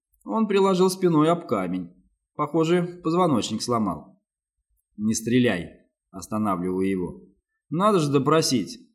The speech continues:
из какого они племени и кто послал с грузом». «Тоже верно», —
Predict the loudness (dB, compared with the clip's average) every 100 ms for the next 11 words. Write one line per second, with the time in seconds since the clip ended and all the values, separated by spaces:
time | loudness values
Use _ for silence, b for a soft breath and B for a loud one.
0 | _ -16 -4 -2 2 4 4 2 2 0
1 | 2 2 2 0 0 0 2 -2 0 -2
2 | -2 0 0 -2 -6 -14 _ _ _ _
3 | _ _ _ _ _ _ -6 -2 0 2
4 | 2 2 2 2 0 -8